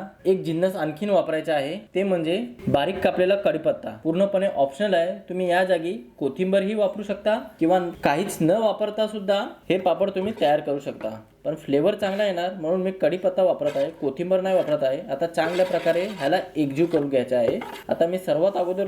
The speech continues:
तुम्हाला एक सोपी पद्धत दाखवतो, त्यासाठी हे चांगल्या प्रकारे एकजीव करून घ्या आणि एकदा पुन्हा चेक करा, बॅटरची कन्सिस्टन्सी अशी पाहिजे. थोडासा घट्टपणा आला असेल तर दोन ते तीन चमचे तुम्ही याच्यामध्ये पाणी वापरू शकता. आता अशी दोन लहान प्लेट घ्यायचे आहे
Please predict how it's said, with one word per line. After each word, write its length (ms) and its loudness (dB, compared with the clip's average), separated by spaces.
तुम्हाला 340 0
एक 220 0
सोपी 280 -2
पद्धत 320 0
दाखवतो, 440 -2
त्यासाठी 400 0
हे 160 0
चांगल्या 280 2
प्रकारे 320 0
एकजीव 360 -2
करून 180 2
घ्या 200 0
आणि 160 2
एकदा 300 0
पुन्हा 340 0
चेक 280 -4
करा, 200 2
बॅटरची 420 0
कन्सिस्टन्सी 720 -4
अशी 220 2
पाहिजे. 380 -2
थोडासा 380 2
घट्टपणा 520 0
आला 200 0
असेल 300 0
तर 160 0
दोन 300 0
ते 80 4
तीन 160 0
चमचे 280 2
तुम्ही 280 0
याच्यामध्ये 420 2
पाणी 200 2
वापरू 260 2
शकता. 420 -2
आता 200 2
अशी 200 0
दोन 260 2
लहान 260 0
प्लेट 220 0
घ्यायचे 300 -2
आहे 240 -6